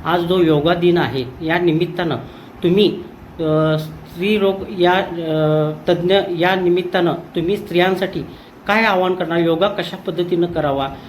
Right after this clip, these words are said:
योगा का करावा याचं थोडक्यात महत्त्व आम्हाला कळेल का? आणि हा करत असताना केवळ हा एकवीस जून पुरता साजरी न करता त्या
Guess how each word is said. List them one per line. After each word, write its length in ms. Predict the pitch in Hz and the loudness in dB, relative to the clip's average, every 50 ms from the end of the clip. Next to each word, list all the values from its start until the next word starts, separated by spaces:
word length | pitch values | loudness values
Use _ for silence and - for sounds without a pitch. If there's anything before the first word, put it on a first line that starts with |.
| - - - - | -16 -16 -10 -4
योगा 280 | 165 160 165 156 175 190 - - - - - - - - - - - | 2 2 4 4 4 2 0 -2 -10 -14 -20 -20 -20 -20 -20 -12 -2
का 100 | - 208 | 0 0
करावा 460 | 214 208 - 185 160 147 139 135 131 - - - - | 0 2 2 4 4 4 2 2 -2 -4 -10 -10 -6
याचं 180 | 185 185 - 226 226 - - - - | -6 -4 -4 -4 -6 -6 -14 -16 -10
थोडक्यात 560 | - 208 208 202 196 190 190 - 240 233 233 | -4 0 2 2 2 2 0 -2 -2 -2 0
महत्त्व 520 | 220 202 190 180 190 190 190 - 196 185 180 - - - - - - - - - - | 0 0 2 2 2 0 0 0 0 0 0 -4 -10 -16 -18 -18 -20 -20 -20 -18 -6
आम्हाला 280 | 175 160 175 180 180 196 | -6 -2 0 2 2 2
कळेल 360 | 190 - 185 175 175 175 175 | 0 2 2 4 4 4 2
का? 60 | 202 | 0
आणि 220 | 196 190 196 208 214 | -2 -2 -2 0 0
हा 300 | 202 170 175 202 214 220 214 - - - - - - | 0 0 0 0 0 0 -2 -8 -16 -20 -18 -6 -2
करत 240 | 190 190 214 214 220 | 0 2 2 2 0
असताना 380 | 208 202 - - 202 208 190 143 - - - - - - - - - - - | -2 -4 -2 -4 -2 -2 -2 -4 -4 -10 -16 -20 -20 -20 -20 -20 -16 -4 0
केवळ 260 | 175 170 170 202 220 | 2 4 4 4 2
हा 260 | 208 180 175 196 214 | 0 0 -4 -4 -4
एकवीस 440 | 202 170 156 156 156 175 202 226 196 | -2 -4 -6 -6 -6 -4 -4 -4 -2
जून 220 | 180 190 202 208 | 0 -2 -2 -2
पुरता 320 | 208 208 202 180 190 208 202 | -2 -2 -4 -2 -2 -2 -2
साजरी 320 | - 196 175 170 175 180 | 0 0 0 0 0 0
न 100 | 190 185 | 0 -2
करता 320 | 180 - 185 175 175 190 | -2 -2 -2 -2 0 -2
त्या 220 | 190 190 - 185 | -4 -2 -2 -2